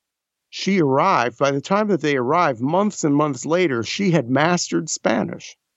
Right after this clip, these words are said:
So there was no need to go from Nahuatl to Maya to Spanish and then back around again. She was very, um, adept at learning languages. She knew a couple of other languages too. So,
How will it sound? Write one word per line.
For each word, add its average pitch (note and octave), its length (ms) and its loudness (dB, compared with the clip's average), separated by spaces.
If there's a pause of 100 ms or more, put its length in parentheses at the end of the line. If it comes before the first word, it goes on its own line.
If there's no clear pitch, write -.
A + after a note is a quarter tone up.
So - 180 0
there C#3 120 -2
was C3+ 240 0
no E3+ 220 2
need E3 440 2
to C#3 100 0
go C#3 240 0
from B2+ 320 0
Nahuatl C#3+ 600 2 (100)
to - 20 -2
Maya C3+ 580 0
to B2+ 140 -4
Spanish B2 640 0
and A#2 140 -4
then A2+ 120 -4
back B2 280 0
around C3 360 2
again. - 360 -6 (640)
She D#3 220 -2
was D3+ 240 0
very, D#3+ 580 2 (140)
um, B2+ 340 2
adept D3 480 0
at A#2+ 200 0
learning B2+ 440 0
languages. C3 880 -2 (460)
She E3+ 200 0
knew F#3+ 160 2
a E3 60 4
couple D#3 320 0
of B2+ 100 -2
other C#3+ 240 0
languages A#2+ 640 -4
too. - 460 0 (480)
So, C#3 560 0